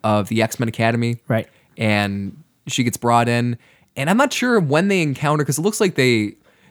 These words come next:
Speaker 1: they get into spacesuits and they go into space at some point. I'm not sure when they encounter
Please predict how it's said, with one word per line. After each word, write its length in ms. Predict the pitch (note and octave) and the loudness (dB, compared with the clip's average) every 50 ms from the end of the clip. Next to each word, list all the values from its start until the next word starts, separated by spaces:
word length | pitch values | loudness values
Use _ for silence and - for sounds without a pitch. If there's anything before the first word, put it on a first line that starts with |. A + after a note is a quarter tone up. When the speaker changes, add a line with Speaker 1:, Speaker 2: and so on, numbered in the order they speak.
| - | -4
Speaker 1:
they 100 | - A#2+ | -2 0
get 140 | A#2 C#3+ D#3+ | 2 2 2
into 140 | E3+ D#3 B2 | 2 0 0
spacesuits 880 | A2+ - - C#3 D#3 D#3+ - - F3+ E3+ F3 - - - - - - _ _ _ _ - | -2 -2 -2 -2 -2 -2 -4 -4 -4 -6 -6 -8 -6 -6 -6 -6 -10 _ _ _ _ -8
and 100 | - A2+ | -4 -4
they 40 | A#2+ | 0
go 80 | - C#3+ | 0 0
into 140 | C3 A2+ | 0 0
space 260 | - - - D3 E3 - | 0 0 0 0 0 0
at 60 | D3+ | 0
some 140 | - D#3+ D#3 | 0 0 0
point. 300 | - - D#3+ D#3+ D#3 - | 0 0 0 0 0 0
I'm 60 | A#2 B2+ | 0 -2
not 100 | C3 - | 0 0
sure 140 | - D#3+ | 0 0
when 160 | D3 C3+ C3+ C3+ | 2 2 2 2
they 80 | C3 B2+ | 2 2
encounter 600 | A#2 A2+ - A#2 A2+ A#2 A2+ A2 A2 G#2 G2+ G2 | 0 0 0 0 0 2 2 2 2 0 -2 -4